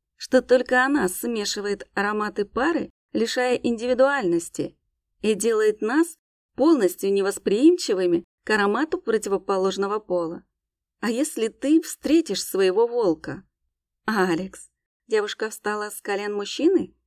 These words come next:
и нависла над ним. Мой волк — ты, и люблю я только тебя.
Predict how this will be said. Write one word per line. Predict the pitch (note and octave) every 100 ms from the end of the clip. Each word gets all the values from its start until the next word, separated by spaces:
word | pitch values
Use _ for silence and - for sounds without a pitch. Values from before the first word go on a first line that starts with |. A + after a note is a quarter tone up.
| _
и | A3+
нависла | A3+ A#3+ A3+ - A#3
над | B3 C4+
ним. | G3+ F3 F#3+ _ _ _ _ _ _
Мой | - A3+ A#3 A#3
волк — | A3 A3+ A3 -
ты, | - A#3 D#4+ - _ _ _
и | A#3+
люблю | A3 F#3+ G#3
я | D#4+ G4
только | D4+ G#3 G#3 -
тебя. | A3+ C4+ B3 G#3 -